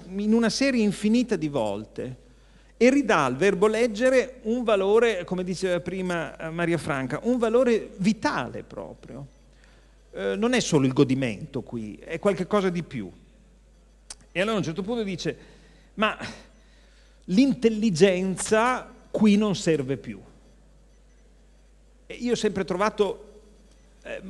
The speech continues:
molto imbarazzante questa cosa che Proust dice, perché Proust dice proprio che l'intelligenza non serve a capire,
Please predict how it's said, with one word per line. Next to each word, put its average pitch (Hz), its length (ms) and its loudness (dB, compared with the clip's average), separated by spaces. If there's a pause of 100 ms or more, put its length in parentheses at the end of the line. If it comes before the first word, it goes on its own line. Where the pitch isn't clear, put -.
molto 226 320 2
imbarazzante 156 760 -2
questa 123 280 -8
cosa 120 320 -2
che - 140 -8
Proust - 320 -10
dice, 123 280 -8
perché 202 240 -4
Proust 208 500 -2 (180)
dice 170 360 -4
proprio 214 320 -2
che 196 160 4
l'intelligenza 208 840 0
non 208 260 0
serve 139 560 -2
a - 100 -8
capire, 127 580 -4